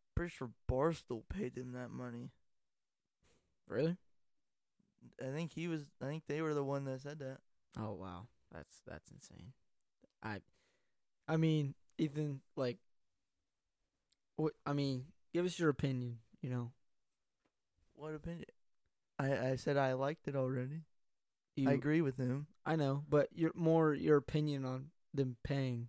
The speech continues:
Speaker 2: the players to play.
Speaker 1: They need to be played. They need to be paid. But this is getting out of control. The best,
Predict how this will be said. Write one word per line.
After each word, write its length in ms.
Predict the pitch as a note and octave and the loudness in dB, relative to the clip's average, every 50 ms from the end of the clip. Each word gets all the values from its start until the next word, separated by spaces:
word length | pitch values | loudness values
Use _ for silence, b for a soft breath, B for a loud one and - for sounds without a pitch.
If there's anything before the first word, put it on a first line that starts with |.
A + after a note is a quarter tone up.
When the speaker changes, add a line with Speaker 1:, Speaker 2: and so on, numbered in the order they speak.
| - _ | -6 _
Speaker 2:
the 80 | C#3 | -8
players 400 | C3 - - C3+ C3 B2+ B2 A#2+ - | -6 -4 -2 -2 -2 -2 -4 -6 -8
to 100 | - C3 | -10 -10
play. 320 | - - C3 B2 A#2+ B2 - _ _ _ - | -8 -6 -6 -6 -6 -10 -12 _ _ _ 4
Speaker 1:
They 140 | D3 C#3 D3+ | 4 4 4
need 300 | D#3 E3 F3+ G#3 A#3+ - | 2 0 -2 -2 -2 -4
to 80 | - | -6
be 120 | G3+ - - | -6 -6 -10
played. 320 | F#3 - - - - - - _ _ _ _ | -10 -10 -10 -10 -10 -12 -16 _ _ _ _
They 100 | C#3+ D3 | -2 0
need 160 | D#3+ F3+ F#3+ | 0 0 -2
to 60 | D#3+ | -4
be 100 | - B2+ | -6 -8
paid. 300 | - - B2+ B2+ A#2+ B2+ - _ _ _ _ | -10 -6 -6 -4 -4 -6 -8 _ _ _ _
But 220 | _ - C#3+ - - - _ | _ 0 2 2 0 -4 _
this 260 | - C#3 D3+ D3+ - | -4 -2 -2 -2 -2
is 500 | - D#3 D#3 D#3 D#3 D3+ D3+ D3+ D3+ C#3+ | -2 -2 0 0 0 0 0 -2 -4 -4
getting 300 | C#3 D#3 E3 F3 F3 E3 D#3+ | -2 -2 0 0 0 0 0
out 120 | D#3+ D#3 D#3 | 0 0 0
of 80 | D3 | -2
control. 440 | - C#3 B2+ - - A#2 G#2+ G2 F#2+ - _ _ _ _ _ _ _ _ _ _ _ _ _ _ _ _ _ _ _ _ _ _ _ _ - | -4 -8 -8 -4 -4 -4 -4 -6 -8 -14 _ _ _ _ _ _ _ _ _ _ _ _ _ _ _ _ _ _ _ _ _ _ _ _ 4
The 160 | D3+ D3+ D3 | 4 4 6
best, 360 | C3 C3 D3 D3 D3+ - - | 4 2 0 0 -2 -4 -10